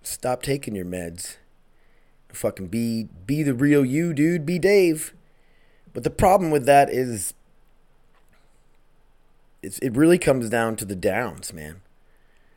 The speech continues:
When I get down, down, uh, any little thing just kinda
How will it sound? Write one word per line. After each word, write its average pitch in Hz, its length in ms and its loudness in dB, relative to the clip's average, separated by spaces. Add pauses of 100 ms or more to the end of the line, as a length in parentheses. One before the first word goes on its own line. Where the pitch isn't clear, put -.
(140)
When 107 140 -8
I 107 100 -2
get 98 260 -4
down, 107 400 0
down, 90 500 -4 (840)
uh, - 60 -16 (120)
any 123 260 -2
little 110 240 2
thing 104 420 -4
just 90 280 -10
kinda 85 420 -6